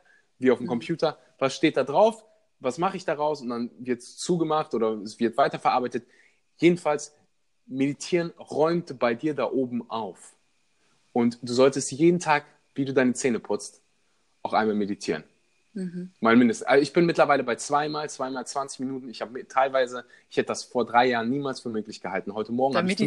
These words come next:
Speaker 2: meditierst du ja öfter, als du dir die Zähne putzt.
Speaker 1: Ja. Ich pu-, ich putz mir nur einmal die Zähne und ich weiß ganz viele, „Oh, das ist ja voll unhygienisch.“ Nein, nein, nein,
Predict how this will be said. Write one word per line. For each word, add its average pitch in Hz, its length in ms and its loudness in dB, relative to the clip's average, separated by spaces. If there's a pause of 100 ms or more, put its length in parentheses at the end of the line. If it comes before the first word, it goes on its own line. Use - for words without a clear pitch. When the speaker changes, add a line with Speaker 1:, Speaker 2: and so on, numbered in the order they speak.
Speaker 2:
meditierst - 380 2
du 202 40 4
ja 180 80 6
öfter, 220 320 4
als 226 160 2
du 196 80 -6
dir 208 120 -8
die 220 120 -6
Zähne 220 320 -6
putzt. - 420 -18 (640)
Speaker 1:
Ja. 381 280 6 (1160)
Ich 175 160 -2
pu-, 220 200 6 (140)
ich 226 240 8
putz 233 220 8
mir 196 80 6
nur 196 120 8
einmal 214 240 4
die 175 100 -4
Zähne 156 280 -2
und 147 140 -2
ich - 420 2
weiß 170 260 6
ganz 175 240 4
viele, 165 160 2 (320)
„Oh, 202 160 6
das 175 180 0
ist - 160 -10
ja 180 100 2
voll 196 220 0
unhygienisch.“ 151 680 -4 (280)
Nein, 98 180 -12
nein, 92 120 -10
nein, 87 100 -10